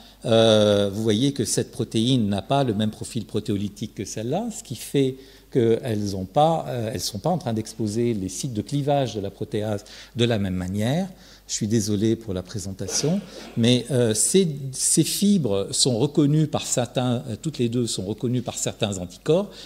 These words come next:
mais il y a des anti-, des anticorps qui reconnaissent cette forme-là, mais pas celle-là. Ce qui veut dire, à nouveau, que l'épitope est exposé ici,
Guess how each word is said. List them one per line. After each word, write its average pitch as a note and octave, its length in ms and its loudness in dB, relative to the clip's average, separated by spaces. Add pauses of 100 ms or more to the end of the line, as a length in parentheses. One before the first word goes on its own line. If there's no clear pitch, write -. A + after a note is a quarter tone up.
(100)
mais E3+ 140 2
il G#3+ 80 4
y G3 80 8
a - 20 8
des D3 160 2
anti-, C#3+ 240 -2
des B2+ 400 0
anticorps C3+ 460 -2
qui C#3+ 100 -6
reconnaissent A#2 440 -2
cette - 260 -2
forme-là, A2+ 480 0
mais B2+ 100 0
pas C#3+ 160 -4
celle-là. A2 380 -10 (240)
Ce - 100 -20
qui C3+ 100 -8
veut A2+ 140 0
dire, C#3 320 -2
à A#2+ 60 -6
nouveau, G#2 320 -4
que - 100 -10
l'épitope A#2 540 -4
est - 140 -6
exposé A#2 680 2
ici, D3+ 400 -4